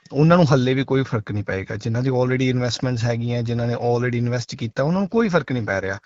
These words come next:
ਫਰਕ ਪਏਗਾ ਜਿਹੜੇ ਯੰਗ ਲੋਕ ਆ ਕੇ ਇੱਥੇ ਓਪਰਚੁਨਿਟੀ, ਕਹਿੰਦੇ ਨਾ, ਇੱਕ ਆਸਟ੍ਰੇਲੀਆ is a fair go, ਔਰ ਆਉਣ ਵਾਲੇ ਟਾਈਮ ਦੇ ਵਿੱਚ ਲੋਕਾਂ ਲਈ ਸੇਵਿੰਗ ਕਰਕੇ ਇਨਵੈਸਟਮੈਂਟ ਪ੍ਰਾਪਰਟੀਆਂ ਲੈਣ ਦਾ ਔਖਾ ਵੀ ਹੋਏਗਾ ਔਰ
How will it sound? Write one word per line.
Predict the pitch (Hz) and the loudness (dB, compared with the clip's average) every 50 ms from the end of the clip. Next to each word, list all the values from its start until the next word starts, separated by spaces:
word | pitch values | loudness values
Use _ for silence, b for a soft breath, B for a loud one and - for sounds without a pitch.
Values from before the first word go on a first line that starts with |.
| _ | _
ਫਰਕ | - - 160 175 202 196 202 180 | -2 2 2 2 2 2 -2 0
ਪਏਗਾ | - 165 156 165 165 156 165 160 | 2 4 6 6 6 4 4 4
ਜਿਹੜੇ | 151 156 151 156 | 4 4 4 4
ਯੰਗ | 143 131 127 131 143 156 156 147 147 143 151 - - _ _ - | 4 4 4 4 4 4 4 4 2 2 0 -4 -14 _ _ -4
ਲੋਕ | 127 123 123 127 139 139 - - | 0 2 4 4 4 2 0 -2
ਆ | - 117 113 113 | -4 -2 -2 -2
ਕੇ | - - 123 | -2 -2 -4
ਇੱਥੇ | 113 113 - - 131 120 | -4 -4 -4 -2 -2 0
ਓਪਰਚੁਨਿਟੀ, | 117 113 113 - 139 123 - 139 127 113 120 | 0 0 -2 -2 -4 -2 0 0 0 0 -2
ਕਹਿੰਦੇ | 110 117 143 190 | -2 0 0 0
ਨਾ, | 240 | 0
ਇੱਕ | 247 - - 208 | 0 -2 0 0
ਆਸਟ੍ਰੇਲੀਆ | 196 170 - - - 156 156 151 156 160 | 0 0 0 0 0 2 4 4 4 4
is | 160 156 | 4 4
a | 151 | 2
fair | - - 151 151 151 143 131 - | 0 2 4 6 6 6 4 0
go, | - 117 - - | -8 -8 -6 0
ਔਰ | - 131 135 - - | 2 2 2 2 2
ਆਉਣ | 135 127 139 151 156 | 0 2 4 4 4
ਵਾਲੇ | 165 160 160 | 4 2 2
ਟਾਈਮ | 147 139 131 131 131 | 2 0 0 0 0
ਦੇ | 135 131 | 0 0
ਵਿੱਚ | 131 127 120 - | -2 -2 -4 -4
ਲੋਕਾਂ | 131 117 113 113 110 - - - 139 135 | -2 -2 -2 -2 -4 -6 -4 -2 -2 0
ਲਈ | 135 135 | 0 -2
ਸੇਵਿੰਗ | 127 - - - 113 110 120 135 139 127 | -2 -2 -2 -2 -2 -2 0 -2 -2 -2
ਕਰਕੇ | - 117 113 113 - 127 | -2 -4 -4 -4 -4 -2
ਇਨਵੈਸਟਮੈਂਟ | 117 113 110 110 113 110 - 135 131 135 123 - | -2 0 0 -2 -2 -2 -2 -2 -2 -2 -2 -2
ਪ੍ਰਾਪਰਟੀਆਂ | 120 107 107 - - 120 - - 117 120 | -4 -4 -4 -6 -10 -8 -4 -4 -2 -2
ਲੈਣ | 117 110 107 104 107 107 104 110 120 117 113 113 | -2 -2 -2 -2 -4 -4 -6 -6 -6 -6 -6 -6
ਦਾ | 117 123 - _ - | -6 -8 -6 _ -6
ਔਖਾ | 92 - _ - - 151 | -6 -6 _ -4 -2 0
ਵੀ | 156 160 165 | 2 2 2
ਹੋਏਗਾ | 156 160 156 156 156 175 196 226 - _ - | 2 2 2 2 0 -2 -4 -4 -6 _ -4
ਔਰ | 139 | -4